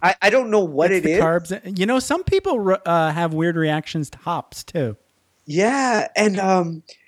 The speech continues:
Speaker 1: so I remember when
Speaker 2: I've
Speaker 1: we
Speaker 2: heard
Speaker 1: put
Speaker 2: that before though, that people can drink, like, forever hard liquor
Speaker 1: Yeah.
Speaker 2: or whatever, and then they
Speaker 1: Okay.
Speaker 2: have one or two beers and it just,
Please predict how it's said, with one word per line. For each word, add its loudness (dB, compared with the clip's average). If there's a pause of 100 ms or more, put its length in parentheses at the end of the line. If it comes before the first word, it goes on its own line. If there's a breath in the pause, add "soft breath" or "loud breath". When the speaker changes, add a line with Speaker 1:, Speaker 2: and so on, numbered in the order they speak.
Speaker 1:
so 0
I 6
remember 0
when 2
Speaker 2:
I've 0
Speaker 1:
we 2
Speaker 2:
heard 2
Speaker 1:
put 2
Speaker 2:
that -2
before 0
though, -8
that -4
people -2
can -2
drink, -4 (340 soft breath)
like, 0
forever 2
hard 0
liquor 0
Speaker 1:
Yeah. 4
Speaker 2:
or 2
whatever, 2 (280 loud breath)
and -2
then 2
they 2
Speaker 1:
Okay. 2
Speaker 2:
have 0
one 2
or 2
two 0
beers 0
and -2
it -6
just, -10